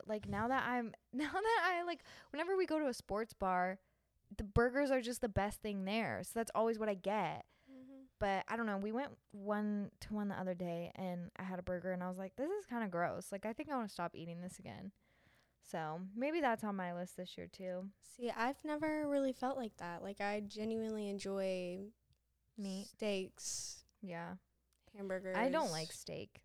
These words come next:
Speaker 1: That is the
Speaker 2: Ugh.
Speaker 1: one that I'm like, "Ugh, I don't like
Speaker 2: Really?
Speaker 1: it." Yeah.
Speaker 2: Any day of the week.
Speaker 1: Really?
Speaker 2: Any day of the week, I could eat steak.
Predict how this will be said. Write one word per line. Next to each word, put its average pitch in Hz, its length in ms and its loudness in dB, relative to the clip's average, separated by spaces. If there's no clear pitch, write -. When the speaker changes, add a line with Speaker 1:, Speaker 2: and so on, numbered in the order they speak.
Speaker 1:
That 190 200 0
is 214 100 -4
the 214 80 -2
Speaker 2:
Ugh. 185 60 -4
Speaker 1:
one 175 280 -2
that 160 180 -4
I'm 165 120 -6
like, 160 160 -8
"Ugh, - 60 -8
I 202 40 -12
don't - 120 -12
like - 180 -12
Speaker 2:
Really? - 100 -8
Speaker 1:
it." - 80 -16
Yeah. 170 320 -6
Speaker 2:
Any 254 220 0
day 247 160 2
of 214 60 -2
the 202 80 -2
week. 175 400 -8
Speaker 1:
Really? 185 400 -4
Speaker 2:
Any 214 220 -4
day 180 160 -4
of 165 60 -10
the - 60 -12
week, - 220 -14
I 285 60 -16
could - 160 -20
eat - 160 -20
steak. - 380 -12